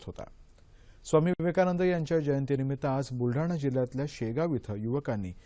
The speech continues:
युवा ज्योत रॅली काढून विवेकानंदांना अभिवादन केलं. तसंच बेटी बचाव आणि स्वच्छता अभियान अशा विविध विषयांवरती सांस्कृतिक कार्यक्रमही सादर केले.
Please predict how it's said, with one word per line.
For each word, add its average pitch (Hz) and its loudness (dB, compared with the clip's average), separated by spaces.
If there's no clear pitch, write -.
युवा 147 4
ज्योत 147 2
रॅली 117 -2
काढून 120 -2
विवेकानंदांना 113 -4
अभिवादन 101 -4
केलं. - -10
तसंच 156 0
बेटी 139 2
बचाव 151 2
आणि 131 -2
स्वच्छता 117 -4
अभियान 104 -4
अशा 101 -6
विविध 117 -4
विषयांवरती 120 -4
सांस्कृतिक 151 -2
कार्यक्रमही 113 -4
सादर 92 -6
केले. 78 -8